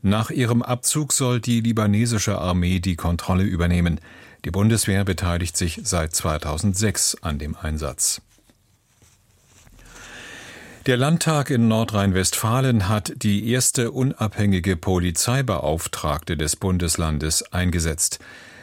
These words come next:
Mit den Stimmen von C D U und Grünen wurde die Krefelder Polizeipräsidentin Ursula Mecklenbrauck in das neue Amt gewählt.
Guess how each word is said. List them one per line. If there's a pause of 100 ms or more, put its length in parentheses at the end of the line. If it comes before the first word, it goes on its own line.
(120)
Mit
den
Stimmen
von
C
D
U
und
Grünen
wurde
die
Krefelder
Polizeipräsidentin
Ursula
Mecklenbrauck
in
das
neue
Amt
gewählt.